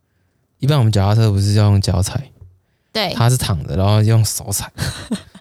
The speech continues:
Speaker 1: <laughs> 很快欸。对啊，很快欸，速度不慢欸，其实。
Speaker 2: 这也好酷哦，手摇车比赛。
Speaker 1: 嗯，手摇车，对。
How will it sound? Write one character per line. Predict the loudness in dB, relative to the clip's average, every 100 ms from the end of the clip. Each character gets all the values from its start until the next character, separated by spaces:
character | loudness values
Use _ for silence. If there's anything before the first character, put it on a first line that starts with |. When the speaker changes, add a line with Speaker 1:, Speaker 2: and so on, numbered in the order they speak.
| _
Speaker 1:
<laughs> | _ _ _ _ _ -2 0 0 -2 -2
很 | -2
快 | 0 0 2
欸。 | 0 -4 -20 _ -20 -20 -20 -20 -20 -20 -20 -10 -6 -2
对 | 2
啊， | 4
很 | 4 4
快 | 4
欸， | 4 2 0 -6 _ -8 -6
速 | -2 0
度 |
不 | 2 2
慢 | 2 2
欸， | 0
其 | 0 -2
实。 | -4 -8 -10 _ -8 -4 -4 -6 -8
Speaker 2:
这 | -4 -2
也 | -2
好 | -2 -4
酷 | -2
哦， | 0 0 0 -2
手 | -2 -2
摇 | 0 -2
车 | -2 -2 -2
比 | -4 -2
赛。 | -2 -4 -6
Speaker 1:
嗯， |
手 | -2
摇 | 0 2 2
车， | 2 2
对。 | 2 0